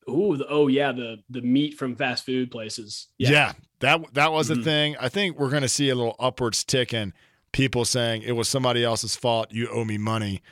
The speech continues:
Speaker 2: I ran into that tree. That tree should have never been there." How long has that tree been there? I don't know. Maybe a hundred fifty years. Well, it shouldn't be. So I can't believe I, I'm, I'm gonna need your money for it.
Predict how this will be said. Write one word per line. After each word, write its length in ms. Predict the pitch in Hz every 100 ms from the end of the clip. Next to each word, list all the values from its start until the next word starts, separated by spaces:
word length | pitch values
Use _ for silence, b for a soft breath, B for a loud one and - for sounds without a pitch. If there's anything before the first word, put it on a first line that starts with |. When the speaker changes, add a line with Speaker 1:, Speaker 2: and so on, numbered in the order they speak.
| b b b -
Speaker 2:
I 140 | 131
ran 240 | 139 143 135
into 200 | 120 117
that 200 | 110 -
tree. 380 | - 143 127
That 160 | 107 127
tree 200 | - 127
should 140 | 107
have 100 | 110
never 180 | 107 104
been 320 | 98 131 143
there." 460 | 113 98 92 90 - _ _ _ _
How 140 | 135
long 200 | 135 120
has 120 | 117 107
that 120 | 110
tree 220 | - 147
been 160 | 120 110
there? 220 | 107 107
I 140 | 127 135
don't 160 | 113
know. 200 | 101 107
Maybe 220 | 113 113 110
a 60 |
hundred 320 | 101 123 117 107
fifty 260 | 117 120
years. 360 | 110 117 120 -
Well, 180 | 107 110
it 80 | 110
shouldn't 360 | - 123 160
be. 280 | 139 95 87 b b b b b b _ -
So 540 | - 117 104 95 87 _
I 100 | 113
can't 260 | - 120 107
believe 420 | 107 104 98 87 - _ -
I, 120 | 101 -
I'm, 280 | 110 113 104
I'm 100 | 113 135
gonna 140 | 123
need 240 | 113 107 - -
your 300 | 110 120 113
money 300 | 107 98 95
for 240 | - 90
it. 120 | 78